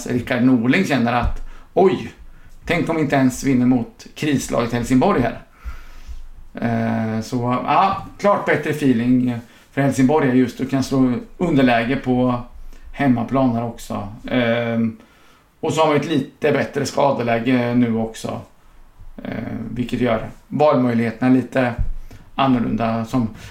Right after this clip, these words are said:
Abubakar som har kommit in här tycker jag har varit precis så viktig som vi har pratat om. Och en sån som Gigovic får lite annan, andra liksom möjligheter då. Att senast satt han ju ett fint mål. Han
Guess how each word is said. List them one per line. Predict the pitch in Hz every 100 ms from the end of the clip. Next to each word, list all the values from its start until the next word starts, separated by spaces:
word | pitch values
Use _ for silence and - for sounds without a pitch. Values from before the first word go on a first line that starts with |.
| - -
Abubakar | 151 151 147 139 131 127
som | 131
har | 135
kommit | 131 127
in | 117
här | 117
tycker | 120 113 143
jag | 131
har |
varit | 131 -
precis | 151 123
så | 123
viktig | 123 - 113
som | 117 113
vi | 110
har | 113 117 -
pratat | 135 117 143 139
om. | 113 110
Och | 113 113 - - - -
en | 131
sån | 147 127
som | 143
Gigovic | 147 139 - 139 143 -
får | - 139 135
lite | 131 131 131 143
annan, | 131 123 120 123 123 123 - - - -
andra | 151 135 123 127 123 120
liksom | 123 123 120 117 110 - _ _ - - -
möjligheter | - 147 135 131 123 151
då. | 127
Att | 117 120 - - -
senast | - 139 131 131
satt | 139
han | 135
ju | 131
ett |
fint | 131 123 110
mål. | 127 123
Han | 127 127